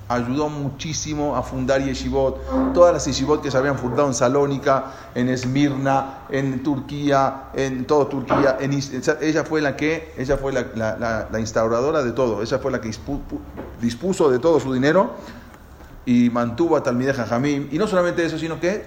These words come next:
se dispuso luego a crear otra vez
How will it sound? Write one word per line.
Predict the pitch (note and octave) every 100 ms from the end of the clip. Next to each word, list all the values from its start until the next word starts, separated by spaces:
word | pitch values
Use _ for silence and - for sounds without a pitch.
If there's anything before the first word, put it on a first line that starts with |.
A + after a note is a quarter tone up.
| -
se | -
dispuso | C3 B2+ D#3+ F#3 F#3+
luego | E3+ F#3 A#3 - - - - -
a | B2+ B2+
crear | C3+ D3+ A3+
otra | G#3 E3
vez | F3 G#3+ G#3+ -